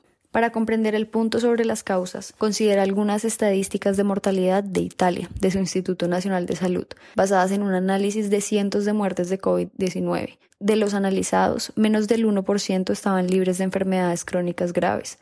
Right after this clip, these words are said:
Alrededor del setenta y cinco por ciento sufrían de hipertensión, treinta y cinco por ciento de diabetes, treinta y tres por ciento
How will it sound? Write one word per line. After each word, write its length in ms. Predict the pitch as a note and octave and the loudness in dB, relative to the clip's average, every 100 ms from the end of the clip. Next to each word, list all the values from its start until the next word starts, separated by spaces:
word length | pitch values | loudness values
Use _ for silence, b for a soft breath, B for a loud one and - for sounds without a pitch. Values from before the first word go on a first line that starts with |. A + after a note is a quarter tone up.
| b b b - | b b b -4
Alrededor 360 | F#3 G3 F#3+ | 2 4 4
del 140 | F#3 F#3 | 4 2
setenta 420 | G3+ F#3+ G3 G3 | 0 -2 0 0
y 80 | F#3+ | 0
cinco 320 | F#3 F3+ F#3 | 0 -2 0
por 160 | F#3 F#3+ | -2 0
ciento 320 | F#3+ F#3 G#3+ | -2 -2 -4
sufrían 440 | G3+ E3+ F#3 F3+ | -6 0 2 2
de 60 | F3 | 2
hipertensión, 720 | - F3+ F3+ F3+ - F#3+ G3+ b b _ | 0 0 0 0 0 0 -2 b b _
treinta 280 | G3 F#3+ F#3 | 0 2 2
y 40 | |
cinco 320 | G3 G3 G3+ G3+ | 2 0 0 0
por 140 | G3+ | -2
ciento 260 | G3+ F#3 F#3 | -2 0 2
de 80 | |
diabetes, 640 | F#3 F#3 F3+ F3+ - - - | 4 4 4 2 -2 -6 -4
treinta 320 | F#3 F3+ F3+ | -2 0 -2
y 40 | |
tres 240 | F3+ F3+ F3 | -2 -2 -2
por 160 | F3+ | -4
ciento 380 | - F#3 F3+ | -2 -2 0